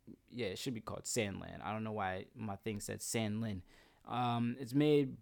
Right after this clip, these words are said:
by, it's an old manga, apparently, and it's made by the same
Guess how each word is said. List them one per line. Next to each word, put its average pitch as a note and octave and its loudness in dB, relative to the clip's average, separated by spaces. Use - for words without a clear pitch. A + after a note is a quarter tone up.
by, A#2+ 0
it's B2+ 0
an A#2+ 4
old E3 10
manga, A2 2
apparently, A#2+ -2
and B2 0
it's A#2+ -4
made C3+ 2
by B2+ 4
the B2 -4
same C3+ 0